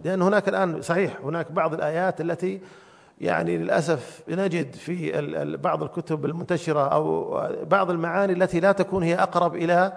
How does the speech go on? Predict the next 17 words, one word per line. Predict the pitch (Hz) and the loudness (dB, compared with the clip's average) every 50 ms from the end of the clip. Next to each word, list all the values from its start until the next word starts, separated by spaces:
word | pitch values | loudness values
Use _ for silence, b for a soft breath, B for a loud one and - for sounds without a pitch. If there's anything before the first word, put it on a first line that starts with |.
| B B B B B B B B B - | B B B B B B B B B -4
آه، | - 143 143 139 139 - 127 123 123 117 117 - - | -2 0 2 2 2 2 2 2 0 0 0 0 0
الصواب، | 127 - - 165 170 151 135 - - - - - - - - - _ - | 0 2 4 6 6 6 6 4 0 -6 -14 -18 -20 -20 -20 -20 _ -4
وهذه | 135 131 180 208 190 180 | 2 4 4 6 6 6
اللي | 165 165 156 139 | 4 4 2 0
تشكل. | - 151 - - - 113 - - - - - | 0 -4 -6 -6 -8 -12 -14 -14 -14 -4 0
أما | 185 208 196 175 165 151 143 143 | 2 2 2 4 4 4 4 4
يعني، | 147 143 143 143 143 139 143 - B B B B B B B B B B B - | 2 0 0 0 0 -2 -4 -8 B B B B B B B B B B B -2
آه، | 131 131 131 127 - - - - 78 80 - - - - - - - | 0 2 2 4 2 2 2 0 0 0 0 0 0 0 0 2 2
أم-، | 175 185 | 0 2
أم-، | - - 160 165 175 | 0 0 -2 0 -2
أما | 160 151 160 151 - | -2 -2 -2 -2 -2
كلام | - 156 160 151 139 | 0 0 0 2 2
الله | 139 131 | 2 0
عز | 123 117 131 | 0 0 -2
وجل | 123 120 156 180 147 | -2 -2 -2 -2 -2
فواضح | 131 135 143 151 185 185 170 123 139 | 0 2 2 2 2 2 0 0 -2
وبين، | 135 127 160 180 190 202 208 208 208 | -2 -2 -2 -2 -2 -2 -2 -2 -4